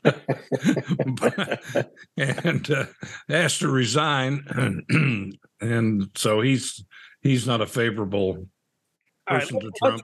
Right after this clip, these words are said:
Speaker 2: call this what it is. This is, this is communist Russia, communist China, North Korea, banana republic,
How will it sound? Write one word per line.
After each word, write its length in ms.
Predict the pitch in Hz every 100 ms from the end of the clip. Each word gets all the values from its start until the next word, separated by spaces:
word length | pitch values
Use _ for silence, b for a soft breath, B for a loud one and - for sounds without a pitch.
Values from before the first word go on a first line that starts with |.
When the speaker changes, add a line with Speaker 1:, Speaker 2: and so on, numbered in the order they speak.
| -
Speaker 2:
call 180 | 214 190
this 240 | 170 -
what 180 | 156 139
it 120 | 120
is. 360 | 101 82 - - b b b b 165
This 240 | 214 220
is, 460 | 190 165 151 - -
this 460 | - 120 175 220 214
is 560 | 175 156 147 135 - - _ _ _ _ _
communist 600 | 170 202 220 208 208 202
Russia, 420 | 156 180 165 175 170
communist 680 | 165 175 202 208 202 196 -
China, 680 | - 180 175 165 160 151 156 _ _ b b b b b
North 460 | 131 160 214 214 -
Korea, 840 | 202 185 180 175 170 160 156 156 _ -
banana 720 | 127 127 151 151 175 208 208
republic, 840 | 190 185 - 185 165 165 156 156